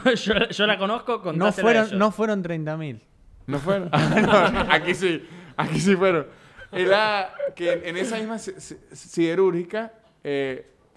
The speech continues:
Speaker 3: ¿han visto el, el clásico de las películas que tienen un imán gigante
Speaker 2: Sí.
Speaker 3: que agarra
Speaker 2: Quiero jugar
Speaker 3: car-?
Speaker 2: con eso,
Speaker 3: Bueno, eso,
Speaker 2: boludo.
Speaker 3: eso lo, lo tenían. De, de hecho, es, es tan peligroso que l-, los grueros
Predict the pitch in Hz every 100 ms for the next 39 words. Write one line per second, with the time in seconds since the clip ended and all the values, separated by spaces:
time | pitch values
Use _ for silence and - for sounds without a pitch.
0 | _ _ _ 139 160 190 185 202 185 -
1 | 139 170 175 - 190 180 151 139 127 120
2 | 117 110 101 92 85 - _ _ _ _
3 | _ _ _ - - - 127 - 147 147
4 | 180 143 151 165 170 170 170 170 165 165
5 | 156 156 180 208 196 202 196 147 143 147
6 | 151 147 147 147 160 156 - 151 135 147
7 | 147 165 147 147 139 135 123 139 131 135
8 | 131 135 131 156 151 131 151 117 131 139
9 | 131 131 143 147 131 - 139 156 175 165
10 | 135 147 190 190 160 127 - _ _ 113
11 | 127 131 135 127 123 131 139 147 -